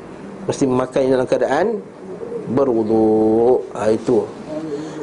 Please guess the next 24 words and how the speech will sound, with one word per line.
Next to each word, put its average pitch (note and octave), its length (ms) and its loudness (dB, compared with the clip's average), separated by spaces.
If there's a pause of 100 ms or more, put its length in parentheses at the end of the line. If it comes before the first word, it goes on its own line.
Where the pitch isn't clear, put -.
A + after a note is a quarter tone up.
(100)
Dan C3 220 4
dia D3 160 4
sah F3 320 0
sehari D3 400 2
semalam D3+ 680 0
untuk C3 300 0
orang B2+ 320 2
yang C#3 160 2 (100)
tak - 220 -4
musafir B2+ 560 2 (480)
dan C3 240 2
tiga C3+ 260 2
hari D#3 560 4 (880)
untuk B2 300 2
orang C3 320 4
yang D3+ 240 2 (1160)
bermusafir. A#2 680 2 (1600)
Maksudnya C#3 360 2
kalau C3 200 2
kita C#3 320 2
kat A2+ 120 2
rumah B2+ 280 2
sekarang, C3+ 160 2
kita C#3+ 140 2